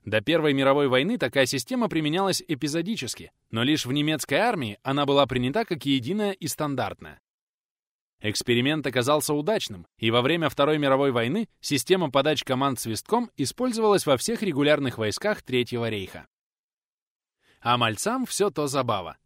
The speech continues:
да и понятно. То для пацанят все больше игра, поэтому и отношения соответствующие. И не запасные жерди, что за место копий использовались, выставленные в форме вязанок рядом с полем,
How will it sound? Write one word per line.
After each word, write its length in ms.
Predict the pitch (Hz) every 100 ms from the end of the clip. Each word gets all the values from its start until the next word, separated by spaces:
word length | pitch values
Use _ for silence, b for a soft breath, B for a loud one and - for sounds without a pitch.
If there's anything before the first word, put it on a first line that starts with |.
| _ -
да 120 | 117
и 60 | 131
понятно. 600 | 104 104 175 180 92 - _ _ _ b -
То 140 | 214
для 140 | 202
пацанят 520 | 190 180 180 202 247 -
все 160 | 147
больше 340 | 135 135 131 117
игра, 300 | 127 226 - _ _ -
поэтому 440 | 151 208 240 240 -
и 80 |
отношения 640 | 196 185 170 - 147 165 147
соответствующие. 960 | 135 127 120 - 98 87 82 76 - _ _ _ _ _ _ -
И 120 | 120
не 100 | 139
запасные 520 | 131 127 131 135 131 110
жерди, 440 | 143 226 208 185 _
что 200 | - 160
за 120 | 147
место 300 | 160 160 156
копий 340 | 131 160 151 151
использовались, 760 | 120 147 143 135 135 131 - _ -
выставленные 640 | 123 139 143 135 135 131
в 40 | 123
форме 260 | 135 135
вязанок 440 | 127 123 127 123 120
рядом 260 | 120 117
с 80 | -
полем, 400 | - 123 113